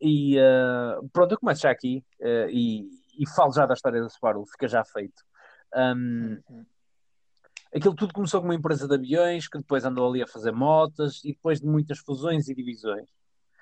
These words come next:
Speaker 1: ah, ah, ali no grupo Fuji Heavy Industries. Em mil novecentos e cinquenta e quatro nasce a Subaru, ah, porque o, o criador, o Kenji Kita, eu adoro este nome,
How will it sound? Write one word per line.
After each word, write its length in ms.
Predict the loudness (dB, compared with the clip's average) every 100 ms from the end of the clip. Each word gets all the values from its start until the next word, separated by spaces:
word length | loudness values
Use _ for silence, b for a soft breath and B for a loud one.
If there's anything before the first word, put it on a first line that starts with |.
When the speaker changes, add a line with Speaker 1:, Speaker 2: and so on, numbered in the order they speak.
| b b -4
Speaker 1:
ah, 460 | 0 2 2 0 0
ah, 40 | 0
ali 180 | 0
no 120 | -2 -4
grupo 220 | -6 -6 -12 -6
Fuji 480 | -2 -2 -2 -10 -6 -2
Heavy 320 | -2 -4 -14
Industries. 680 | -12 -10 -10 -8 -8 -8 _ _ _ b b _ _ _ -2
Em 80 | 0
mil 100 | 2
novecentos 340 | 2 0 -4
e 40 | -2
cinquenta 180 | -2
e 20 | 2
quatro 300 | 2 2 2
nasce 320 | 0 0 -4
a 20 |
Subaru, 520 | -8 -2 0 0 -6 _ _ _
ah, 320 | -6 -4 -4 -6
porque 260 | -6 -8 -8
o, 220 | -12 -14 -20 _ _ _
o 100 | -8
criador, 520 | 0 4 4 6 4 2
o 180 | -4 -10 -14 0
Kenji 560 | 2 4 0 -4 -12 -8
Kita, 460 | -6 0 0 0 _ _ _ _ _ _ -10
eu 140 | -4
adoro 200 | 0 -2
este 200 | -4 -10
nome, 180 | -14